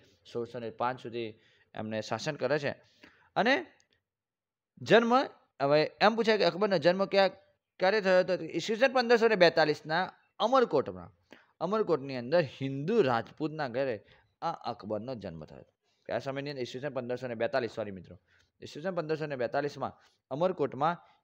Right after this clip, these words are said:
હિન્દુ રાજપૂતના ઘરે આ અકબરનો જન્મ થાય છે. હુમાયુના અવસાન બાદ માત્ર, આ હુમાયુના અવસાન બાદ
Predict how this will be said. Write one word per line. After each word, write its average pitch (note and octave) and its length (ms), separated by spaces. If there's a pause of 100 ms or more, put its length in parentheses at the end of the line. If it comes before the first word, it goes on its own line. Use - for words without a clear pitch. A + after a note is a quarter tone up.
હિન્દુ E3+ 300
રાજપૂતના C3+ 540
ઘરે A#2+ 440 (180)
આ A2+ 240 (720)
અકબરનો C3 420
જન્મ C#3+ 280
થાય E3+ 220
છે. E3 160 (420)
હુમાયુના E3 380
અવસાન E3 480
બાદ B2 280
માત્ર, C#3+ 460
આ G2+ 180
હુમાયુના C3+ 460
અવસાન C#3+ 340
બાદ C#3 160